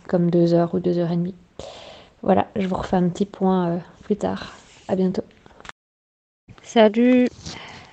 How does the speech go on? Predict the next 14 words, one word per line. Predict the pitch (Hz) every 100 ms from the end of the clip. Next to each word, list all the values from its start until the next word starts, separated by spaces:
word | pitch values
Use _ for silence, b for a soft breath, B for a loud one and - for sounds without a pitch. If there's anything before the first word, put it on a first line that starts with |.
| B -
Alors, | 202 185 160 151 131 - b b b b b b b b b b b b _ 202
il | 190
est | 190 190 190 185 180
deux | 190 220 214
heures, | 208 208 202 - - - _
presque | - 208 - - 202
trente | - 202 208 - -
du | 214
matin. | 175 - 285 - - B 220 B B _ _ _ - _ _ _ _ - 208
Euh, | 190 190 180
j'ai | 170 175
fait | - 202 190 185 185 190 190 170 B B
quatre-vingts | 214 - 208 208
kilomètres | - 202 180 208 -